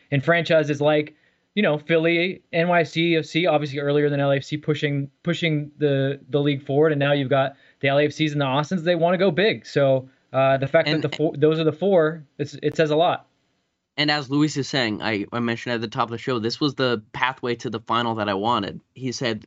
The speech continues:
Speaker 2: "Is this the hardest route to the cup?" A hundred percent. Biggest rival, number two in the West, and then if you play number one in the East, come on now.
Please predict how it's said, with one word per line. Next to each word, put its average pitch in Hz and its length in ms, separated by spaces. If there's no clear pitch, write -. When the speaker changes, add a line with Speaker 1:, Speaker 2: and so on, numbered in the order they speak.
Speaker 2:
"Is 117 160
this 123 160
the 131 100
hardest 117 340
route 110 200
to - 80
the 104 80
cup?" - 340
A - 40
hundred 151 200
percent. 127 400
Biggest 143 280
rival, 147 540
number 139 320
two 147 220
in 147 120
the 139 300
West, 131 440
and 120 140
then 123 120
if 127 180
you 123 140
play 131 160
number 139 240
one 131 200
in 113 80
the 113 260
East, 226 260
come 135 160
on 170 160
now. 170 240